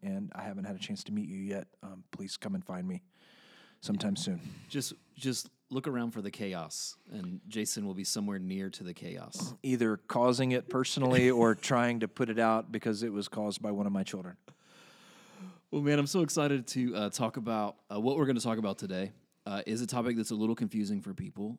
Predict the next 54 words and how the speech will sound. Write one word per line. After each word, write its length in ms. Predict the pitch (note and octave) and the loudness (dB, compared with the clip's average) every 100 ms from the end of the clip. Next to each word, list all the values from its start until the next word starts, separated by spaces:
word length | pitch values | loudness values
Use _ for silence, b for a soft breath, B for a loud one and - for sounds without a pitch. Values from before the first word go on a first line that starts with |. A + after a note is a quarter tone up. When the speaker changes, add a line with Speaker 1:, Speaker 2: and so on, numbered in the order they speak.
| _ | _
Speaker 2:
uh, 220 | F#2+ F2+ | -10 -8
but 180 | F#2 A2 | -6 -4
I 40 | A#2 | -2
think 160 | C3+ | 0
it's 140 | A#2+ A2 | 0 -2
important, 420 | G2 G2 G2 F#2+ _ _ | -4 -4 -6 -8 _ _
um, 420 | - - - - - _ - | -12 -10 -12 -14 -18 _ -12
and, 240 | G2 F#2+ | -10 -8
uh, 140 | F#2+ - | -8 -10
especially 440 | A2 - A2 - | -10 -4 -4 -2
when 80 | G2+ | -4
it 80 | G2 | -4
comes 220 | G2 G2 | -6 -6
to 100 | - | -6
having 240 | - G2+ F#2+ | -8 -8 -8
confidence 520 | G2 G2 F#2+ F#2 - | -8 -10 -8 -8 -8
in 60 | |
our 80 | - | -10
Bibles. 500 | G2 F#2 F#2 F2+ - _ _ | -10 -10 -10 -12 -14 _ _
So, 340 | - A2 G2+ - G#2+ | 0 0 0 -6 -6
as 120 | A2 | -6
a 60 | |
church, 300 | G#2+ C#3+ B2+ | 0 0 2
we've 80 | C3+ | 2
been 100 | A#2 | 2
going 240 | A2 A#2 A2+ | 4 4 2
through 140 | A#2+ | 2
the 80 | G#2+ | 2
book 180 | G#2+ A2 | 0 2
of 60 | |
Mark. 320 | G#2+ G#2+ A2+ _ b b b b | 4 4 0 _ b b b b
Uh, 40 | |
maybe 220 | - G#2 F#2+ | -6 -4 -4
somebody 260 | G#2 F#2+ | -2 -2
listening's 420 | F#2+ G2 A2 F#2+ | -2 -2 -2 -2
just 180 | F2+ G2 - _ | -4 -10 -12 _
read 240 | G#2 G#2 G#2 | -2 0 0
through 100 | A2 | -2
the 60 | |
book 180 | G2+ G2+ | -2 -4
of 60 | F#2+ | -2
Mark, 300 | F#2+ F#2 - _ | -2 -2 -8 _
and, 240 | F#2+ G2 G2+ | -8 -4 -2
uh, 240 | G2 G2 - | -2 -2 2
<clears throat> 60 | |
you 280 | F3+ D#3+ A#2 | 2 4 2
get 120 | A#2+ | 0
to 80 | C#3+ | 2
the 160 | C3+ C3+ | 2 4
end, 360 | C3 C3+ E3+ - B B B B | 6 6 6 2 B B B B
you 100 | - | -4
read 200 | A2+ A#2+ | 0 2
verse 240 | A2+ B2 - | 4 2 2
eight 280 | A#2+ C#3 | 2 0